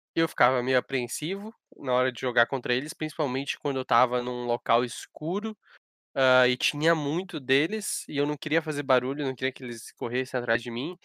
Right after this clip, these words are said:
Aí ter dois tipos diferentes: um que tu não pode fazer barulho, o outro que consegue te ver, um te dá hit kill.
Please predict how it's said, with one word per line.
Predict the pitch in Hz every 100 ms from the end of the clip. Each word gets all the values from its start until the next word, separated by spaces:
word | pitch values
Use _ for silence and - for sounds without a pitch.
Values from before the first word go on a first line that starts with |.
| - - - -
Aí | 123
ter | 135 147 127 _
dois | 139 147 147
tipos | - 156 139 127
diferentes: | - 143 139 151
um |
que | 160
tu | 165
não | 143
pode | 143 -
fazer | 143 131
barulho, | 127 127 151 143
o |
outro | 139 147
que | 143
consegue | - 127 131 131
te | 135 -
ver, | 117 117 131 147 _ _ -
um | 165
te | -
dá | 151 131
hit | 147 - -
kill. | - 123 147